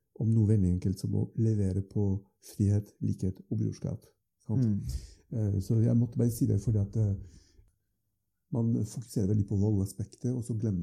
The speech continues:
Speaker 1: man på en måte den sosiale og økonomiske aspektet som er, som er viktig, og som
Speaker 2: Mm.
Speaker 1: er bak, ikke sant?
Speaker 2: Og hvis jeg bare kan da følge opp, eh, kort, kort på den på videre, fordi al-, og det er det her, tenker jeg, nøkkelen ligger i, og hvor man har misforstått litt, også fordi at man veldig ofte har identifisert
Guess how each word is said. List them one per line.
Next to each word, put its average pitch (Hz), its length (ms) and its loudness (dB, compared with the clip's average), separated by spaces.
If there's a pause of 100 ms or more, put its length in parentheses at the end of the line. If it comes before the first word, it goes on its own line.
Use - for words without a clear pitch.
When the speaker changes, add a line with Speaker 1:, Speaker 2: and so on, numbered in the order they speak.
Speaker 1:
man 95 160 -4
på 110 80 -6
en 101 80 -6
måte 87 220 -8
den 90 120 -6
sosiale 101 360 -10
og 101 80 -8
økonomiske 104 340 -8
aspektet - 480 -12
som 110 160 -8
er, 107 240 -8
som - 160 -12
er 117 40 -8
viktig, - 320 -10
og 135 60 0
som 117 100 2
Speaker 2:
Mm. - 20 2
Speaker 1:
er 104 80 -2
bak, 92 280 -6
ikke - 140 -16
sant? - 140 -8
Speaker 2:
Og 127 60 6
hvis 131 80 6
jeg 151 100 8
bare 131 120 4
kan 139 160 2
da 123 120 4
følge 120 280 2
opp, 110 160 -6
eh, 120 100 0 (140)
kort, 117 300 -2
kort 120 180 0
på 131 80 4
den 120 160 6
på 127 140 6
videre, 117 380 4
fordi 127 560 4
al-, 120 180 2 (160)
og 110 160 2
det 120 80 4
er 120 40 4
det - 100 2
her, 117 200 4
tenker 117 300 2
jeg, 117 140 6
nøkkelen 113 380 2
ligger 107 440 4
i, 113 200 2
og 113 160 4
hvor 107 140 4
man 113 200 2
har 113 100 2
misforstått 110 520 0
litt, 139 180 -2
også 117 280 -4
fordi 110 240 2
at 110 100 -2
man 127 140 2
veldig 117 160 2
ofte 110 200 -4
har 101 100 2
identifisert 110 640 2